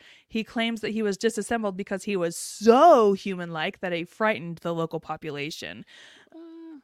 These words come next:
Speaker 2: well, in that you're a dick? In that most humans are,
Speaker 1: <laughs>
Speaker 2: and that most humans are dicks? Is that it? That
Speaker 1: Hey,
Speaker 2: you were too
Speaker 1: we,
Speaker 2: human-like?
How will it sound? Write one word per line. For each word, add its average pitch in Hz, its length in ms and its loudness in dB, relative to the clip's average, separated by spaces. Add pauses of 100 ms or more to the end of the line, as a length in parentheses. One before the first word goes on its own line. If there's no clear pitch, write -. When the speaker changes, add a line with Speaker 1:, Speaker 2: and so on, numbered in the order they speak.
Speaker 2:
well, 220 140 -16
in 208 380 -6
that 196 180 -6
you're 185 180 -6
a 175 80 -4
dick? 151 560 -10 (280)
In 170 200 -8
that - 160 0
most 170 300 -6
humans 349 400 0
are, 320 220 2 (280)
Speaker 1:
<laughs> 359 300 0
Speaker 2:
and 208 120 -2
that - 140 -4
most 208 340 -4
humans 214 380 -6
are 202 100 -2
dicks? 190 440 -6
Is 160 140 -6
that 185 280 -2
it? 226 220 -6
That 381 80 -8
Speaker 1:
Hey, 415 240 4
Speaker 2:
you 330 100 -2
were 381 120 0
too 453 100 2
Speaker 1:
we, 440 80 -2
Speaker 2:
human-like? 381 1040 -2